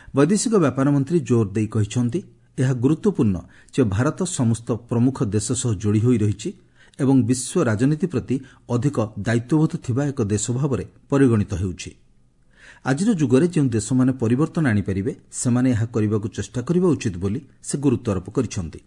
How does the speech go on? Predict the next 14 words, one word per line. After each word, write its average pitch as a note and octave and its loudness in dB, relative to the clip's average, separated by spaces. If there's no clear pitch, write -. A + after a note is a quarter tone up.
ବର୍ତ୍ତମାନ G3+ 2
ବିଶ୍ୱ D#3 -2
ସମ୍ମୁଖୀନ C3 2
ହେଉଥିବା B2+ -2
ସମସ୍ୟା A2+ -4
ସମ୍ପର୍କରେ D3 -4
ଡକ୍ଟର A#2 -2
ଜୟଶଙ୍କର G#2 -2
କହିଛନ୍ତି, G#2+ -4
ଏହା C#3 2
ସ୍ପଷ୍ଟ - -4
ଯେ C3 -2
ଜଗତୀକରଣର F3+ 0
ସ୍ତର A#2+ -4